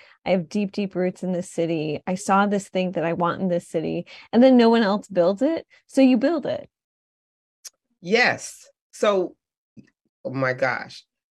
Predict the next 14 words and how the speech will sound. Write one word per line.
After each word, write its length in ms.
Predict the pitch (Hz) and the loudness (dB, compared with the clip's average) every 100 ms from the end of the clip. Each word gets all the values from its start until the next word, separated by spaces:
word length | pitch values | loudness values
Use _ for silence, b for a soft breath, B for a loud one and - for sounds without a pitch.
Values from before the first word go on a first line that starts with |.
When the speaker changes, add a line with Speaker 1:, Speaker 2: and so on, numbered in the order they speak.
| _ _ _ _ _ _ _ - | _ _ _ _ _ _ _ -4
Speaker 2:
Uh, 100 | 147 | -2
when 260 | 147 214 220 | -2 -2 -4
did 120 | 175 | -4
Betsy 280 | 165 160 135 | -6 -8 -8
Clark, 300 | 156 135 - | -4 -4 -2
when 180 | 147 135 | -4 0
Betsy 300 | 170 185 196 | 0 0 -4
Clark 320 | - 156 - | -6 -6 -4
was 280 | 139 131 - | -4 -6 -6
the 220 | 120 120 123 _ _ - | -10 -10 -14 _ _ -4
director 320 | 131 127 123 | -2 0 -4
at 80 | 117 | -4
the 100 | - | -2
Arts 200 | 139 | -2